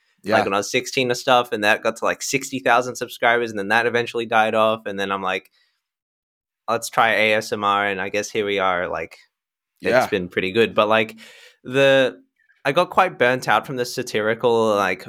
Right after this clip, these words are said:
Speaker 2: drama-based, like, <clears throat> commentary stuff because it was just, like, really taxing. Like, it's sort of this toxic environment where you're just, like, hitting up or hitting down on other people, and
Speaker 1: Right.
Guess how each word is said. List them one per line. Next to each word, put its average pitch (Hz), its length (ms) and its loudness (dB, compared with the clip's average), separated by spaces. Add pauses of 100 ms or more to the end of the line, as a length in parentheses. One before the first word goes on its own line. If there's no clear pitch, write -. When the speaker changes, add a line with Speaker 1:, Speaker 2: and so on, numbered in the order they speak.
(200)
Speaker 2:
drama-based, 110 1000 2
like, 90 360 -4
<clears throat> - 720 -20
commentary 131 540 0
stuff 156 500 0
because 110 580 0 (120)
it 135 120 2
was 165 140 2
just, 196 160 -2
like, 196 140 2
really 175 240 2
taxing. 123 640 -2
Like, 113 380 0
it's 123 200 -6
sort 156 180 2
of 147 100 -2
this 143 340 -4 (120)
toxic 135 520 2 (400)
environment 123 600 2
where 110 240 4
you're 113 180 0
just, 123 220 -4
like, 107 240 -2 (680)
hitting 143 460 2
up 123 220 2
or 123 100 2
hitting 123 300 -2
down 107 360 0
on 113 80 0
other 117 180 0
people, 139 640 -2
and 107 380 2 (420)
Speaker 1:
Right. 95 280 -2